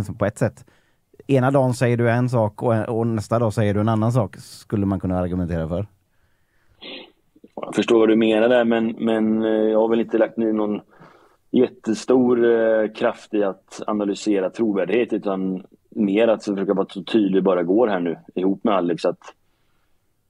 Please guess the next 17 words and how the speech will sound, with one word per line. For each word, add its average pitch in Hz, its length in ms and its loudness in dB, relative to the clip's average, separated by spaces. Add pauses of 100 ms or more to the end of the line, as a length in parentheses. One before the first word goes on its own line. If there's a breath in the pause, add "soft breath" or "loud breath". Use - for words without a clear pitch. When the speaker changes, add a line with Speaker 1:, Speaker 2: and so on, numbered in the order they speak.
(260)
Speaker 2:
prata 131 420 4
om 131 60 4
vad 131 100 2
vi 120 80 2
förväntar 117 400 0
oss 107 100 0
av 113 120 2
spelarna, 110 540 -2 (120)
både 107 240 0
på 107 160 0
individnivå 104 580 0
men 104 140 -2
framförallt 101 360 -2
i 98 300 -2
en 98 60 -8
kollektiv, 107 680 0
eh, 104 240 2